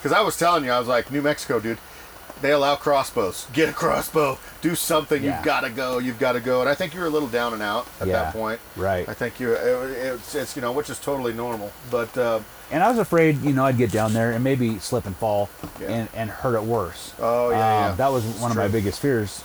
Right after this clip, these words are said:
Speaker 2: Um, but I decided, you know what, I'm gonna, I'm gonna go down, get my bow set up right away,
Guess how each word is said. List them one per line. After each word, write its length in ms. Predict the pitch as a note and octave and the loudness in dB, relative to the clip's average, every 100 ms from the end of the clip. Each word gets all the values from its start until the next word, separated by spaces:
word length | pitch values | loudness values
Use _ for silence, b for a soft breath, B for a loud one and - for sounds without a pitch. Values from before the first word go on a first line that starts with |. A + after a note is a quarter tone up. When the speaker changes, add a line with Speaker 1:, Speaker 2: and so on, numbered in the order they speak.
| - | -6
Speaker 2:
Um, 380 | G#2+ G#2+ G2 E2+ - - - - - - - - - - - - G2+ | -2 0 0 -4 -10 -18 -18 -18 -20 -20 -20 -20 -20 -20 -18 -8 0
but 280 | B2 A#2 - - - - | 2 2 0 -8 -18 -4
I 100 | A#2 | -2
decided, 560 | A2+ - B2 A#2 A2+ F#2+ - F2 | -2 0 2 4 2 0 -6 -8
you 80 | A2+ | -4
know 100 | A#2+ | 0
what, 120 | A#2 | 2
I'm 160 | A#2 B2 | 2 2
gonna, 180 | G#2+ G2 - | 0 -2 -6
I'm 60 | A2 | -6
gonna 100 | A2 G#2 | -4 0
go 160 | C#3 | 4
down, 340 | D3+ D3 C#3+ G#2+ | 4 4 2 0
get 120 | G2 | -2
my 120 | G2 | -2
bow 220 | G2 B2+ | 2 0
set 260 | A#2 C3 A#2 | 0 0 4
up 220 | A2+ A2 - - - - - - - - - - - - - | 4 2 -4 -20 -20 -20 -20 -20 -20 -20 -20 -20 -20 -20 -8
right 200 | G2 B2+ | 0 2
away, 400 | C#3 A2+ G2+ G2+ | 4 4 2 0